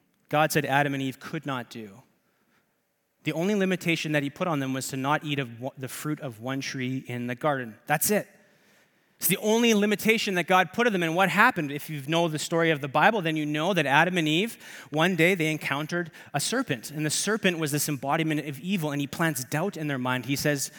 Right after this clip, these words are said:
"Did God really say, 'You must not eat from any tree in the garden'? Did he really say that?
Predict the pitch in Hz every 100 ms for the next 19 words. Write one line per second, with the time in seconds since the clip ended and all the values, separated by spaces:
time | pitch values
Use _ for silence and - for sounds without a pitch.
0 | - - - - - _ _ - - -
1 | 415 190 135 147 147 160 151 156 160 -
2 | _ - _ - _ _ _ _ _ _
3 | _ _ 143 143 135 143 139 - 139 131
4 | - 135 127 127 131 131 175 302 165 165
5 | - - - -